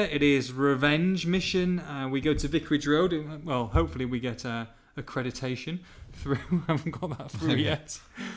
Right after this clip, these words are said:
Speaker 1: Um, look, massive game, and I think that, that Wolves have given themselves a little br-, bit of breathing space.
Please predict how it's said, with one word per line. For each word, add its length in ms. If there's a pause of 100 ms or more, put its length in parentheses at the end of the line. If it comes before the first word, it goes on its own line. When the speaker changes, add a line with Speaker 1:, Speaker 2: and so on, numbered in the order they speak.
(260)
Speaker 1:
Um, 720 (640)
look, 180
massive 400
game, 420
and 280
I 140
think 320
that, 260
that 100
Wolves 300
have 80
given 140
themselves 260
a 20
little 160
br-, 220
bit 160
of 100
breathing 320
space. 440